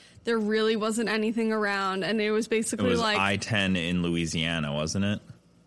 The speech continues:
Speaker 1: Is that the state before Texas? Like,
Speaker 2: I'm pretty sure we were in
Speaker 1: we were,
Speaker 2: Louisiana.
Speaker 1: like, right on the,
Speaker 2: Yeah,
Speaker 1: on
Speaker 2: it
Speaker 1: the
Speaker 2: was
Speaker 1: edge of, like, being in
Speaker 2: terrible.
Speaker 1: Texas.
Speaker 2: I ten
Speaker 1: It
Speaker 2: in
Speaker 1: was
Speaker 2: Louisiana,
Speaker 1: Oh
Speaker 2: worst road in the country.
Speaker 1: my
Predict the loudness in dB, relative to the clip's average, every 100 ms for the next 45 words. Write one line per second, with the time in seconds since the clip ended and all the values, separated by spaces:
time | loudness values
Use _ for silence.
0 | _ _ _ -20 -20 -10 -6 -4 -4 -4
1 | -2 -2 -4 -8 -8 -6 -4 -6 -8 -6
2 | -4 -4 -6 -8 -6 -6 -6 -6 -2 -2
3 | -2 -2 -2 0 0 -2 -2 -2 -2 0
4 | 0 0 -2 -2 -2 -2 -2 -2 -2 -2
5 | -2 -4 -4 -2 0 2 2 2 2 0
6 | -2 -2 -4 -4 -4 -2 -2 0 0 0
7 | -2 -4 -2 0 0 2 2 4 4 4
8 | 4 4 4 2 2 2 0 -4 -16 -8
9 | -2 0 2 4 2 0 -4 -2 2 2
10 | 2 2 0 0 0 0 2 0 -2 -4